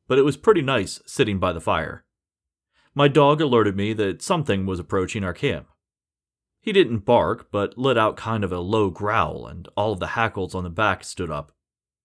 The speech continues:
Pretty soon I could hear something heavy crunching through the leaves, walking up the hill straight towards us. I remember thinking that it was probably another dog or maybe even a person. A few minutes later,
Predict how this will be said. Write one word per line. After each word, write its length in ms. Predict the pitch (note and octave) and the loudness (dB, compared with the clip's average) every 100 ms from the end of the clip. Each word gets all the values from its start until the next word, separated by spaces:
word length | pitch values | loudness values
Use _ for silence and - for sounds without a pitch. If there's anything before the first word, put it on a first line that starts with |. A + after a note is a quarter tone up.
| _ _ _ _ _ | _ _ _ _ _
Pretty 200 | - E3 | 4 4
soon 360 | C3 E3+ D3+ A#2+ | 2 0 0 -2
I 80 | A2 | -4
could 140 | A#2+ | -4
hear 180 | A#2 A2 | -2 -2
something 360 | - G#2 G2+ | -2 -4 -4
heavy 360 | F2 F#3 G2+ F#2 | -4 -2 -2 -4
crunching 440 | - G#2+ F#2+ G2 | -2 -4 -2 -6
through 160 | E2+ F#2 | -6 -6
the 80 | F2+ | -4
leaves, 480 | C#3 F#2 D2+ D#2 - _ _ _ _ | -2 -2 -6 -14 -20 _ _ _ _
walking 340 | A#2+ G#2+ G2+ G#2 | 0 0 0 0
up 160 | G2 | -2
the 140 | - F2+ | -2 0
hill 300 | C#3 G2+ G2+ | 2 2 0
straight 340 | - F#2+ E2+ | -2 -4 -4
towards 400 | G2+ A2+ - E3+ | -6 0 0 -2
us. 320 | - - - _ _ _ _ _ _ _ _ _ _ _ | -8 -14 -18 _ _ _ _ _ _ _ _ _ _ _
I 80 | A#2+ | 2
remember 420 | C#3 D3 G3+ E3+ | 2 2 2 2
thinking 440 | - G#3 F3+ D#3 | 4 2 2 0
that 100 | C#3+ | 0
it 60 | F#2+ | 0
was 160 | A2+ - | -2 -2
probably 500 | G3+ F3+ D3+ C3 C3+ | 0 2 2 0 0
another 320 | A2+ G#2+ A#2+ | 0 0 0
dog 460 | G2 F2+ F#2 F#2 | 0 -2 -2 -2
or 320 | G2 G2 F#2+ G#2 | -2 -4 -4 -2
maybe 240 | D#3+ C3 | 0 2
even 400 | A#2 A2 A2 F#2+ | 0 0 -4 -4
a 80 | F2 | -6
person. 520 | - G2 D#2 D2 C#2 _ _ _ _ _ _ _ _ _ _ _ | -4 -4 -4 -12 -16 _ _ _ _ _ _ _ _ _ _ _
A 80 | A2+ | -4
few 180 | D#3 C#3 | 0 2
minutes 300 | A#2+ G2+ A#2 | 0 -2 -2
later, 480 | C3 A#2+ F#2 A2 | 0 2 0 -4